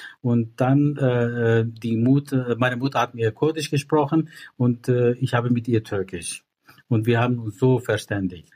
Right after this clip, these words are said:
Einfach ist es nicht, aber auf der anderen Seite, man gewöhnt sich daran, ne? So, man sagt halt,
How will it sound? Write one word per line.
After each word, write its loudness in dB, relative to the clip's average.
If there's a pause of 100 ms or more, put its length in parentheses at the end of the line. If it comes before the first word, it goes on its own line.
Einfach 0
ist -2
es -2
nicht, 0
aber 0 (500)
auf -2
der -2
anderen 2
Seite, -2
man 2
gewöhnt 0
sich -10
daran, -6
ne? 2
So, 0
man -4
sagt -10
halt, 0